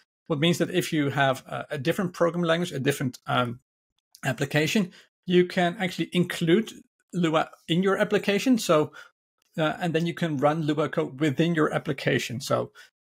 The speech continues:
it's not like it's the primary language, it's sort of like the secondary language,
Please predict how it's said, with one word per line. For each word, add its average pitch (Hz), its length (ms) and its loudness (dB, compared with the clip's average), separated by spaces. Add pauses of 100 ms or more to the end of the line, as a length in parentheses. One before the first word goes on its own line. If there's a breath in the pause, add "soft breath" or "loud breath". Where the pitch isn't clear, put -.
it's 170 160 -6
not 180 180 2 (160)
like 143 220 -4 (200)
it's 160 200 -10
the 131 100 -10
primary 190 540 -2
language, 190 240 -2
it's 180 160 -4
sort 202 100 -6
of 180 100 -8
like 160 140 -4
the 131 80 -6
secondary 170 580 0
language, 175 440 -4